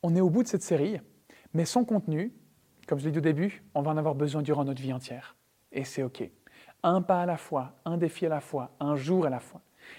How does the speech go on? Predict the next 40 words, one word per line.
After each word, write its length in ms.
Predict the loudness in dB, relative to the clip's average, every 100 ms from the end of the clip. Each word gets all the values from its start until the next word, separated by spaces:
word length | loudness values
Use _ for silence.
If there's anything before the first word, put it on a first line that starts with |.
| -8
Si 80 | 0
vous 80 | 4
avez 100 | 4
pris 140 | 4
une 60 | 2
décision 280 | 2 2
particulière 600 | 2 0 0 0 2 0
suite 180 | -2 2
à 60 | 4
aujourd'hui, 580 | 6 4 2 0 -6 -16 _ -20 -20 _ -2
ne 120 | 2
restez 300 | 2 2 0
pas 140 | 0
seul. 300 | -4 -4 -6 -2
Notre 280 | -4 0
Église, 500 | 0 0 0 -2 -4 -8 -14 -20
c'est 160 | -2 2
une 80 | 2
famille 460 | 2 0 0 -2 -4
où 80 |
on 140 | -4 -4
se 120 | -4
soutient 600 | -4 0 -2 0 -4 -4 -8 -12 -2
et 80 |
on 80 | -2
s'accompagne. 680 | 0 -4 -4 -6 -6 -8 -12 -18 -8 2
Ne 80 |
vous 100 | 4
dites 160 | 4 4
pas, 280 | 4 4 2 -6 -10
quand 120 | -2 0
tout 140 | 0
sera 260 | 0 2 4
revenu 260 | 4 4
à 20 |
la 80 | 2
normale 440 | 2 2 4 4 6
avec 200 | 4 2
ce 80 |
covid, 340 | 0 0 0